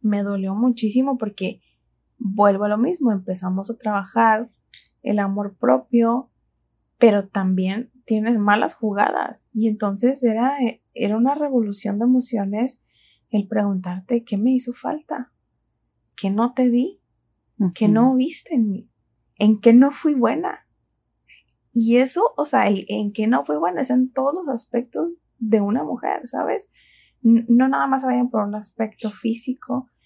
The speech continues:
Speaker 1: no, o sea, estamos hablando de todas las cosas más simples y más tontas que se puedan imaginar.
Speaker 2: Ujú.
Speaker 1: Es, es porque
Speaker 2: No soy güera.
Speaker 1: eh,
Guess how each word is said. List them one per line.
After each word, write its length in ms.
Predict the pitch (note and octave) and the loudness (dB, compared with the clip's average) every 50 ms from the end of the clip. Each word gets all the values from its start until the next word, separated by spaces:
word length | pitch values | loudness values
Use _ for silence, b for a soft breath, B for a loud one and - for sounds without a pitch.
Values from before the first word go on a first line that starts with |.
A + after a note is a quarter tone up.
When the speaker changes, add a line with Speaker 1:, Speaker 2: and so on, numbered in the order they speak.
| _ _ _ - | _ _ _ -4
Speaker 1:
no, 340 | G#3+ G3+ G#3+ A#3+ - B3 - | -2 0 0 0 2 0 0
o 60 | C#4 | -2
sea, 120 | C4+ B3 G#3+ | -2 -4 -6
estamos 340 | - - G#3+ G#3+ B3 C4 | -6 -6 -4 -4 -2 0
hablando 360 | D4 B3 G#3 G3+ G3+ G#3+ C4 D4 | 0 0 0 -2 -2 -4 -4 -2
de 180 | D4 B3+ A3 - _ - | 0 -2 -2 -2 _ -6
todas 280 | - G#3+ A3 B3+ D4 E4 | -4 -4 -2 -2 -2 -2
las 200 | C4+ A3 - - | -2 -4 -4 -6
cosas 320 | - - G#3 A3 B3 B3+ | -6 -6 -4 -2 -2 0
más 280 | C4+ B3+ B3+ B3+ B3+ - | 0 0 0 0 -2 -2
simples 340 | B3 A#3+ A#3+ B3 C4+ C#4 C4 | 0 0 0 0 0 0 0
y 40 | A3+ | 0
más 260 | G3+ G#3 A3 G#3+ - | 0 -2 -4 -6 -4
tontas 300 | A3 A3 A3 A#3 C4 C4 - | -4 -4 -2 -2 -4 -4 -2
que 60 | A#3+ | -2
se 80 | A3+ | -2
puedan 260 | G#3 - G#3 G#3 G#3+ A#3 | -2 -4 -6 -4 -2 0
imaginar. 480 | A#3+ A#3 A3 - B3 A#3+ - - - B3 | 0 -2 -2 -6 -8 -8 -8 -4 0 2
Speaker 2:
Ujú. 380 | A3+ G#3+ - - - F#3+ G3 G3 _ _ _ _ _ _ _ _ - | 0 0 0 0 -2 -2 -2 -4 _ _ _ _ _ _ _ _ -4
Speaker 1:
Es, 200 | B3 G#3+ A3 - - | -2 -2 -2 -2 -4
es 120 | G#3 - | -6 -2
porque 680 | - - B3+ B3+ - A3 G3+ G3 F#3+ F#3+ F#3+ F#3+ F#3 F#3+ A3 A#3 G#3 - - - - - - - G#3+ | 0 0 0 0 0 0 0 0 -2 -4 -4 -4 -4 -6 -6 -8 -10 -12 -12 -18 -14 -4 2 6 8
Speaker 2:
No 120 | G#3+ A3 | 8 8
soy 160 | - - A3+ | 8 8 8
güera. 440 | A3 G3+ F#3+ F3 E3+ E3 E3 D3+ D#3 - | 8 10 10 8 8 8 6 4 2 0
Speaker 1:
eh, 100 | - | -4